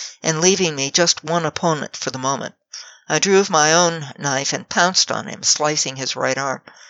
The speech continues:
then dancing away. He screeched and dropped his blade.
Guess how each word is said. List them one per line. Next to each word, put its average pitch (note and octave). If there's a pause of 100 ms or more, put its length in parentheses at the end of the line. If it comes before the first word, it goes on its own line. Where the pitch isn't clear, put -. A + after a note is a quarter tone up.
(300)
then D#3
dancing D#3
away. C3
He C#3+
screeched -
and C#3
dropped C#3+
his A#2
blade. -